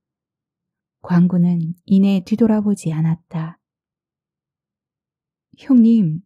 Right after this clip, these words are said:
다 끝났어요. 어여, 인차 타고 나가자고요." 하진이 광구를 채근했다. 오, 잠깐만, 이번 타만 보내고 금방 갈 테니까 자네 먼저 이번 차 타고 나가.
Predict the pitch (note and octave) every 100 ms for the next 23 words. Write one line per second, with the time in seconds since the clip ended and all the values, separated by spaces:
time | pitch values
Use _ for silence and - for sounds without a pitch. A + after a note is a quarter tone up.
0 | - - F3 G#3+ A#3+ A3+ F3 E3 F3 -
1 | _ _ _ _ _ _ - F#3+ F#3 D3+
2 | _ - E3+ F#3+ F3 E3+ F3 F3+ G3 F#3+
3 | F3+ D3+ D3+ D#3+ _ _ _ _ _ _
4 | _ _ _ _ _ - G#3+ - F3+ F3
5 | E3 - G3+ G3 G3+ G#3 G3+ A#3+ A3 F#3
6 | - C#3+ D3+ - _ _ _ _ _ _
7 | _ _ _ _ A#3 A#3+ A3+ - _ _
8 | _ G#3 G3+ - B3 A#3 A#3 E3 G#3 A3
9 | A3+ C4+ C#4 C4+ B3+ - F#3 F#3 F#3 B3
10 | - _ _ _ _ _ _ G3 G3 G3+
11 | F#3+ F#3+ F#3 F3 F#3 G3+ - _ _ _
12 | - F3 F3+ E3+ F3+ F3 E3+ F#3 F#3 G#3
13 | G#3 E3 D3+ E3 D#3 D#3